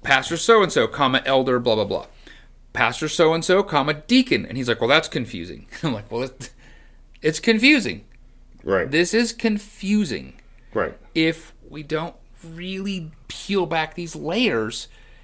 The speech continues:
Speaker 1: and understand God has created a qualification for this group of people in the role of elders. I hold, and we do, I mean, at the church where we serve,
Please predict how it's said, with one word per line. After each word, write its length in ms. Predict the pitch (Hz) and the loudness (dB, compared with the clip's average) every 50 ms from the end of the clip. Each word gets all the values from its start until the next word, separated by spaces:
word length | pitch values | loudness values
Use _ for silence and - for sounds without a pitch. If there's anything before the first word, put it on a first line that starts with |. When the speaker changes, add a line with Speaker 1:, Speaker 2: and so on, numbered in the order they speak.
| - - - - | -20 -20 -20 -10
Speaker 1:
and 100 | - 156 | -4 -2
understand 520 | 180 196 185 180 - - 240 220 - 113 - | -2 0 -2 -2 0 2 0 0 0 -4 -8
God 260 | - - 156 175 190 190 | -6 -2 -2 0 0 0
has 200 | 175 175 151 - | -2 -6 -6 -8
created 560 | - - - - 143 135 131 151 185 202 190 | -10 -14 -10 -6 -4 -2 2 2 2 2 0
a 40 | 202 | -2
qualification 840 | - - 190 190 185 185 - - 175 - - 185 196 185 - 160 127 | -2 -2 -2 0 0 -2 -2 -6 -6 -2 0 0 0 0 -4 -6 -6
for 160 | - 123 117 | -6 -6 -4
this 200 | 117 151 170 - | -2 -2 -4 -2
group 200 | - 214 208 190 | -4 -4 -2 0
of 140 | 185 180 - | -2 -2 -2
people 300 | - 202 196 - 147 160 | -4 -6 -4 -2 -4 -4
in 60 | 151 | -4
the 60 | 147 | -4
role 240 | 135 143 160 170 180 | -2 0 2 4 2
of 100 | 175 165 - | 2 0 0
elders. 440 | 160 170 185 196 180 151 117 104 - - - - - | 2 2 2 4 2 2 0 -2 -6 -12 -18 -6 -2
I 600 | 160 165 175 185 196 208 208 196 190 190 185 - - - - - - - - - - | 2 4 6 6 8 8 8 6 4 2 0 -4 -12 -20 -20 -20 -20 -20 -20 -20 -20
hold, 520 | - - 151 139 127 127 151 190 190 - - - | -2 2 2 4 6 6 4 2 2 -2 -12 -12
and 160 | - 127 127 | -8 -6 -2
we 100 | 127 139 | -2 -2
do, 240 | 139 147 139 98 - - | -2 -2 -4 -4 -6 -6
I 40 | 123 | -4
mean, 120 | 120 120 | -4 -4
at 60 | 120 | -4
the 60 | 117 | -6
church 300 | 110 - - 156 147 - | -8 -2 -2 -2 -2 -2
where 100 | - 123 | -4 -4
we 160 | 113 127 175 214 | -2 -2 -2 -4
serve, 360 | - - 104 98 139 - | -2 -2 -2 -2 -2 -6